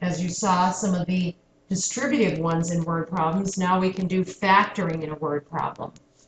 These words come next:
An S S R book has an area of nine M minus thirty N quantities square units.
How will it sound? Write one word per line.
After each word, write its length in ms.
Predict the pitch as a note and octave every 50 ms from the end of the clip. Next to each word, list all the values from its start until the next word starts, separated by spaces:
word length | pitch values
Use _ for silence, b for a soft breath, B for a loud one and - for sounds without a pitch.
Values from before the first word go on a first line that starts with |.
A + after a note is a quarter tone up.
| - - - _ _ _ _ _ _
An 180 | - B3 C4 B3+ -
S 240 | E4+ F4+ F4 - E4
S 200 | D4+ C4+ - C4
R 300 | B3 A#3 A#3+ B3 A3+ F3+
book 280 | F#3 F3 E3 E3 -
has 220 | - A3+ G3+ F3+ G3
an 160 | G3 F#3+ - -
area 720 | - A#3 B3 C4 C4 A#3 F#3 D#3+ D3+ C#3+ C#3+ D#3+ F#3+ - - -
of 240 | - E3+ E3 F3 F#3
nine 540 | F#3 F3+ F#3 G#3+ A#3+ C4 C#4 C#4 C#4+ D4+ - - _ _ _ _ _ _ _ _ _ _ _ _
M 440 | A3+ A3+ A3 A3 A3+ A3+ A#3 A#3 - - _
minus 720 | F3 E3+ F3 F#3 G3 A3+ A#3+ B3 C4 C4 - - - - -
thirty 500 | - - A3+ A#3+ A#3+ A#3 A#3+ A#3+ A3+ - -
N 280 | G#3+ G3 F3+ F3 F3 F3 - -
quantities 540 | F#3 F3+ F3 F3 F3 F3 F#3 F#3 F3+ F3+
square 680 | - - - - - F#3 F#3 F#3 F#3 F#3 F#3 F#3+ F#3 F#3 E3+ F3
units. 800 | F3+ F3+ F3 E3+ - - - - _ - - - - - -